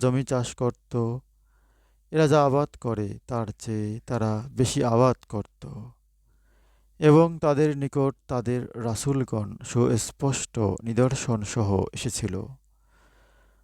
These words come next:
বস্তুত ওদের প্রতি জুলুম করা আল্লাহর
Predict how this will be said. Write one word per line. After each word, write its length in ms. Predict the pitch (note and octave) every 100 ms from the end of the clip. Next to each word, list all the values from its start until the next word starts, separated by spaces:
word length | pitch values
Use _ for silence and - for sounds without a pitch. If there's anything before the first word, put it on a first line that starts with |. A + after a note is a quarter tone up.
| _ _
বস্তুত 440 | C#3 D#3+ - F#3 - E3+ C#3+
ওদের 220 | C3+ D3+ C#3+
প্রতি 240 | C3+ C3 C3+ B2
জুলুম 260 | A#2+ C3 B2 B2+
করা 200 | A2+ A2+ A#2+
আল্লাহর 480 | A#2 A2+ A#2 A2+